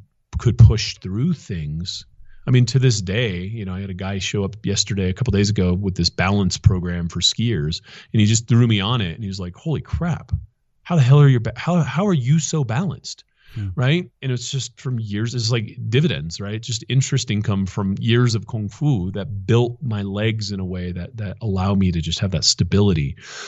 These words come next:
Speaker 1: But that's physical? What about mental stability? What, you know, something happens at work, some, you know, f-, film shoot goes awry. So what,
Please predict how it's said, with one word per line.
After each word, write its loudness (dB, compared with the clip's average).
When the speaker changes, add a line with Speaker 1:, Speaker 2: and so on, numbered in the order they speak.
Speaker 1:
But 4
that's -2
physical? -4
What -8
about 0
mental -4
stability? -12
What, -8
you -4
know, -4
something -2
happens 0
at -2
work, 0
some, -6
you -2
know, 0
f-, -8
film 6
shoot 0
goes -6
awry. -6
So 4
what, -2